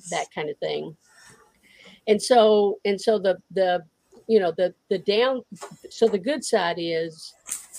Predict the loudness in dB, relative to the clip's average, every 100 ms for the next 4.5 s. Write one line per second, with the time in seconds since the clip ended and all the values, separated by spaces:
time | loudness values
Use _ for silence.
0 | -8 -2 0 -2 -4 -8 -8 -4 -2 2
1 | 0 0 -4 -6 -4 -2 -2 -2 -8 -8
2 | -8 -12 -8 -4 -4 -4 -6 -8 -10 -10
3 | -12 -10 -10 -10 -8 -6 -8 -10 -10 -6
4 | -6 -6 -10 -14